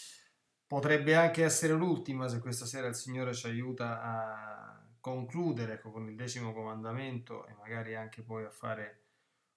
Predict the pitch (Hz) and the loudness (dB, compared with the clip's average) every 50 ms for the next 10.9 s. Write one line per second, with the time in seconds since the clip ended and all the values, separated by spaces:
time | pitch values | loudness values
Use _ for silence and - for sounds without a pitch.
0 | _ _ - 123 120 117 120 139 120 - - 135 131 127 123 - - - 139 135 | _ _ -8 -8 -6 -4 -4 -6 -6 -6 -6 -4 -4 -2 -4 -4 -6 -6 -6 -4
1 | 123 117 - - - 127 117 - - - 117 113 113 - 123 117 117 - 127 127 | -4 -4 -6 -6 -6 -6 -6 -8 -8 -8 -8 -8 -8 -8 -10 -10 -10 -8 -8 -8
2 | 120 - - 127 120 110 113 110 113 120 120 117 117 113 113 113 110 110 110 - | -6 -6 -6 -6 -6 -6 -6 -6 -4 -2 -2 0 0 0 -2 -2 -4 -4 -8 -12
3 | _ _ _ _ _ _ _ _ _ - - - 123 117 - - 123 123 120 123 | _ _ _ _ _ _ _ _ _ -14 -10 -8 -8 -8 -6 -6 -6 -6 -4 -2
4 | 131 127 127 131 135 127 - 180 175 151 131 120 120 - - - - - - _ | -2 -2 -2 -2 -2 0 2 2 2 2 2 0 -4 -8 -12 -18 -20 -20 -14 _
5 | - 131 123 127 123 131 131 123 - 180 170 170 - 156 147 151 143 139 139 139 | -4 -2 -2 -2 -2 -2 -2 -2 0 0 0 0 0 -2 0 0 0 0 0 0
6 | 139 131 - - - 139 143 165 180 190 185 165 127 127 120 110 - - - 139 | -2 -2 -4 -4 -4 -4 -2 2 4 6 6 6 6 4 2 -2 -4 -2 0 0
7 | 139 135 131 117 113 113 117 113 107 107 - - - - - - - - 107 104 | 0 0 0 -4 -4 -4 -4 -4 -4 -6 -10 -14 -20 -20 -20 -20 -18 -16 -16 -16
8 | 107 107 107 110 113 117 - _ _ - - 151 147 135 151 151 160 160 156 147 | -16 -16 -18 -18 -20 -20 -20 _ _ -6 -2 -2 0 2 2 2 4 4 2 2
9 | 135 127 120 117 113 113 - - 135 123 123 117 113 110 113 113 113 117 117 120 | 2 0 -2 -2 -2 -2 -4 -6 -6 -6 -4 -4 -4 -4 -4 -4 -4 -2 -2 -2
10 | 123 135 131 127 120 117 117 113 113 - 113 104 113 113 113 113 113 110 | -2 -2 -4 -2 -2 -2 -2 -4 -4 -8 -10 -8 -6 -4 -4 -4 -4 -6